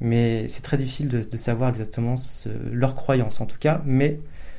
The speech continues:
sûrement que oui, le soleil, les étoiles avaient, euh, quelque ch-,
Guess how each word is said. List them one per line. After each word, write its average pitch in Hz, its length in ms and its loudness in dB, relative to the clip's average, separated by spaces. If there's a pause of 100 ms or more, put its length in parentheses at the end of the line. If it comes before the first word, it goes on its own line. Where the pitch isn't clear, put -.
(420)
sûrement 131 480 4
que 151 120 2
oui, 131 200 4
le 120 120 4
soleil, 123 440 2
les 110 160 0
étoiles 127 300 -2
avaient, 107 260 2
euh, 98 60 8 (600)
quelque 127 160 2
ch-, - 160 -10